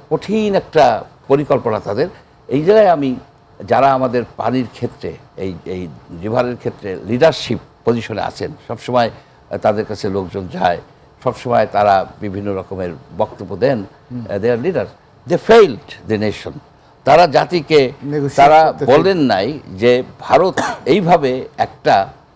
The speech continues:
Speaker 1: আহ, পরিকল্পনা করতেছে। এখন পলিটিক্যাল লিডার্সদের উচিত হবে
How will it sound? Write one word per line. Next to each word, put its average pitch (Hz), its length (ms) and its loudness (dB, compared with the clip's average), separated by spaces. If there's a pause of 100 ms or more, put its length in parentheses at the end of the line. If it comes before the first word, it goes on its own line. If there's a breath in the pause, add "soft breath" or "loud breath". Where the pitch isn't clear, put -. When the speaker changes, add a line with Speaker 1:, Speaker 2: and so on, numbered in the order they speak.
(280)
Speaker 1:
আহ, 95 560 -6 (100)
পরিকল্পনা 139 460 -2
করতেছে। 123 540 -8 (300 soft breath)
এখন 151 320 -6
পলিটিক্যাল 147 500 -2
লিডার্সদের 143 600 -2 (140)
উচিত 147 280 -10
হবে 175 220 -2